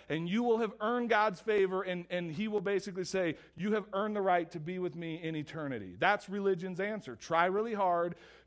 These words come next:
do a bunch of rules, follow this, don't do this, do this, stand up, recite this, sit down, go through these milestones that we define. It's a form of godliness with no power, no relationship with the Savior.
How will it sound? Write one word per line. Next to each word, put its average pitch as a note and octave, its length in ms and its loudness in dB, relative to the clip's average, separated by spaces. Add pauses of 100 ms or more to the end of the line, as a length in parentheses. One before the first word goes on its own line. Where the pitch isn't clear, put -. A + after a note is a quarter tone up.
do G3 200 2
a A3 60 4
bunch A#3 280 0
of A3+ 120 -2
rules, G#3 440 4
follow G#3+ 420 6
this, G#3 280 2
don't G3 280 0
do A3 120 -2
this, G#3 300 4
do F#3+ 200 -8
this, G3+ 240 0
stand G3 320 -4
up, G3+ 160 2
recite F#3 400 0
this, G3 180 0
sit G#3 220 -2
down, F3+ 260 2
go F3+ 180 0
through G#3 160 -6
these G3 180 -6
milestones F#3 840 0
that D3 140 -2
we F#3+ 160 -4
define. F#3 720 -2 (1040)
It's F3+ 200 2
a E3 100 2
form G3+ 380 -2
of D#3+ 120 -6
godliness C#3+ 680 0
with C3+ 180 -8
no D#3 260 0
power, A#2+ 560 -2 (520)
no D3+ 200 -2
relationship D3 960 -6 (720)
with B2 180 -8
the C3+ 80 -10
Savior. G2+ 540 -6